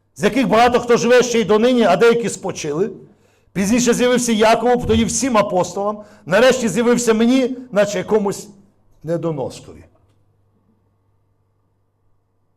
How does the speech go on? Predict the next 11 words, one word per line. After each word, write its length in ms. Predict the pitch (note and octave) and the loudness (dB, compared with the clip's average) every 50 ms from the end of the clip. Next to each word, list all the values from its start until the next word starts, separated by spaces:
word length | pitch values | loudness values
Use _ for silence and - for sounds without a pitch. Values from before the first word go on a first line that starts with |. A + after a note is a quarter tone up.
| _ _ _ _ _ _ _ _ _ _ _ _ _ _ | _ _ _ _ _ _ _ _ _ _ _ _ _ _
Я 100 | - E3 | -12 -10
хотів 220 | - A#3 G3 C4+ - | -10 -8 -10 -6 -8
би 80 | G3+ | -8
звернути 380 | D3 D3+ E3+ F3 A3 A#3 G3 F#3+ | -6 -4 -4 -4 -4 -4 -4 -6
на 100 | E3+ D#3+ | -6 -6
п'ятсот 360 | E3 D#3+ D3 - - F#3 - | -8 -10 -10 -8 -8 -8 -6
братів 320 | B2+ D3+ C3+ - D#3+ C3+ | -8 -10 -10 -10 -10 -10
увагу, 300 | A#2+ A#2+ A2 F2+ D#2+ F2+ | -10 -10 -12 -12 -14 -16
брати 260 | F2 - - _ - E2+ | -20 -20 -20 _ -20 -20
і 40 | |
сестри. 380 | D#2+ - - - _ _ _ | -20 -20 -20 -20 _ _ _